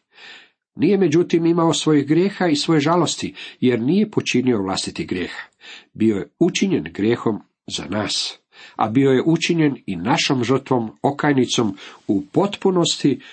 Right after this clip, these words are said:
poistovjećen sa vašim i mojim grijehom.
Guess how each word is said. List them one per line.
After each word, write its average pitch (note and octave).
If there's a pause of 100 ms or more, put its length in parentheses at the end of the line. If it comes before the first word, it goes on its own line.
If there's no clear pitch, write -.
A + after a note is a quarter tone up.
(140)
poistovjećen G#2+
sa - (200)
vašim C#3+ (400)
i G2+
mojim F2+
grijehom. -